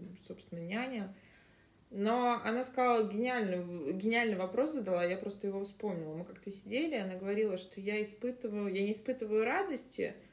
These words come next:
а я испытываю как будто бы, помимо стыда,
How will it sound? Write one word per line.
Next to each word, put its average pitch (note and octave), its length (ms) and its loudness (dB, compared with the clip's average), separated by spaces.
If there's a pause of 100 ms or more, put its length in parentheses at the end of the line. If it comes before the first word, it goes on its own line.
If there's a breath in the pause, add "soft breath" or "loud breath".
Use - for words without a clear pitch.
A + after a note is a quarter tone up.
(320 loud breath)
а G3+ 60 0
я G#3+ 180 10
испытываю A#3+ 580 0
как F#3 220 -8
будто B3 360 -2
бы, A3 420 0 (1900)
помимо G#3 400 2
стыда, F3 500 -10